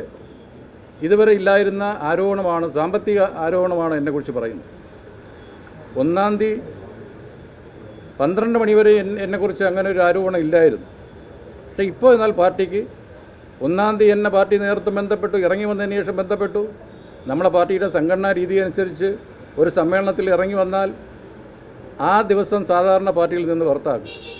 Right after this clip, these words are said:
പക്ഷേ അവർക്ക് മൂന്ന് ദിവസം വേണ്ടി വന്നു എന്നെ പുറത്താക്കുന്നതിന് വേണ്ടി.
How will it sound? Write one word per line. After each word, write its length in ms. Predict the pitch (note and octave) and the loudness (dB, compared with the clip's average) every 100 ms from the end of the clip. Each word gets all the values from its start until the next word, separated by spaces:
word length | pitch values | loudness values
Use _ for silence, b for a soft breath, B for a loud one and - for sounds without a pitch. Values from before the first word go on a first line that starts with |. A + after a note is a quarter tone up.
| - - - - - - - - - | -18 -20 -20 -20 -20 -20 -20 -16 -12
പക്ഷേ 200 | F#3 G3+ | 2 4
അവർക്ക് 240 | F#3 F3+ F#3 | 4 2 -2
മൂന്ന് 160 | F#3 G#3 F#3+ | -2 -2 0
ദിവസം 280 | F3 F#3 F#3+ - | 0 -2 -4 0
വേണ്ടി 220 | D3 E3+ F3+ | 2 2 2
വന്നു 140 | E3 D#3+ | 0 0
എന്നെ 120 | D#3 D3 | 0 -2
പുറത്താക്കുന്നതിന് 600 | C#3+ D#3 D3 D3 C#3 A#2+ | -4 -4 -4 -4 -4 -4
വേണ്ടി. 180 | G#2+ | -8